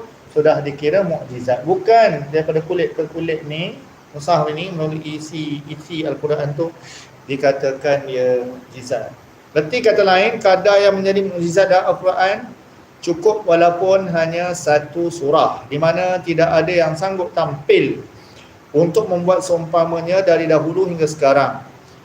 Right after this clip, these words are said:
Hal itu kerana cabaran paling minimal, iaitu datangkan satu surah yang paling pendek.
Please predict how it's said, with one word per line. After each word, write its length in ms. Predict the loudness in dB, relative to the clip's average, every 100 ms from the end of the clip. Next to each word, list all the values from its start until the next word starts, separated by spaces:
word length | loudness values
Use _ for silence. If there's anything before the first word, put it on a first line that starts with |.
| -20 0
Hal 320 | 2 2 0
itu 320 | -2 0 0
kerana 400 | 2 2 2 -4
cabaran 560 | 0 2 4 4 2 0
paling 240 | -2 -2
minimal, 720 | -6 -8 -2 2 2 0 -2
iaitu 240 | -4 0 2
datangkan 480 | 2 2 0 -2
satu 240 | -2 -4 -4
surah 320 | -4 2 2
yang 80 | 2
paling 240 | 0 2
pendek. 400 | 2 4 4 2